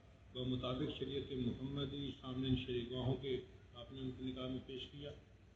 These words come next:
جی۔ محمد کامران صاحب، کیا آپ نے مسمات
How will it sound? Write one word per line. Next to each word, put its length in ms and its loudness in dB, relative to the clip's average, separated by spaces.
جی۔ 260 0
محمد 260 2
کامران 460 4
صاحب، 280 2
کیا 100 0
آپ 240 2
نے 100 0
مسمات 540 6